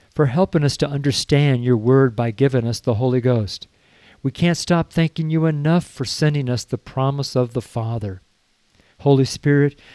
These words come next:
you have done so very much to help us and to give us the power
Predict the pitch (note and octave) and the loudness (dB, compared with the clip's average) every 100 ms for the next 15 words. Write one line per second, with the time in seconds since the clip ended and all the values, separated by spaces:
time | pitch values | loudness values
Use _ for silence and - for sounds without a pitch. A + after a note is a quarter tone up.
0 | - - C3+ C#3+ A#2 C3+ C#3+ B2+ - C3 | -20 -2 2 2 2 2 2 0 0 0
1 | A2+ C3 C#3 D3+ C3+ C3+ C3 - - _ | 0 0 0 0 -2 -6 -6 -10 -18 _
2 | _ _ - A#2+ - D3 C#3+ A#2+ G#2 - | _ _ -6 -6 -4 -4 -2 -6 -8 -10
3 | - _ - - C#3 C3 C#3+ A2+ B2 D3 | -14 _ -20 -10 -6 -2 -4 -2 2 2
4 | B2 A#2+ A2 - - B2 - D3+ D3+ C#3 | 2 -2 -4 -8 -8 -8 -8 -4 0 0
5 | A#2 G2 | -2 -6